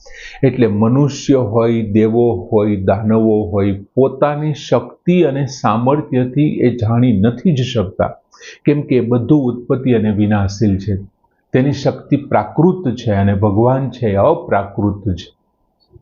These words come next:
બીજું, તેમની શક્તિ છે એ સીમિત છે અને ભગવાન છે એ અસીમ છે. આમ પ્રાકૃત અને સીમિત શક્તિથી અપ્રાકૃત અને અસીમ શક્તિને જાણી ન શકાય.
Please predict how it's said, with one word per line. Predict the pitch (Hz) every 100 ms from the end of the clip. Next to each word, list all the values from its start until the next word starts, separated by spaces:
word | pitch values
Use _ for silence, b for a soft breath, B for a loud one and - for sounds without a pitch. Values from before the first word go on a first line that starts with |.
| _ B B B
બીજું, | 123 147 135 131
તેમની | 120 123 143
શક્તિ | 123 135 - - 156
છે | - 143
એ | 123
સીમિત | 127 - 165 196 - - 117
છે | -
અને | 107 101
ભગવાન | 95 101 107 123 113 110
છે | - 104
એ | 98
અસીમ | 107 107 156 147 117
છે. | 92 - 87 - _ B B B
આમ | 123 117 -
પ્રાકૃત | 113 117 - - 208 196
અને | 135 117 110
સીમિત | - - 165 208 - -
શક્તિથી | 170 - - - 127 113 - 120 104
અપ્રાકૃત | - 131 131 131 117 - - 202 185 - - -
અને | 110 107
અસીમ | - 123 - 214 185
શક્તિને | 135 135 113 - 123 110 101
જાણી | 98 101 98
ન | 90 90
શકાય. | - 98 92 92 82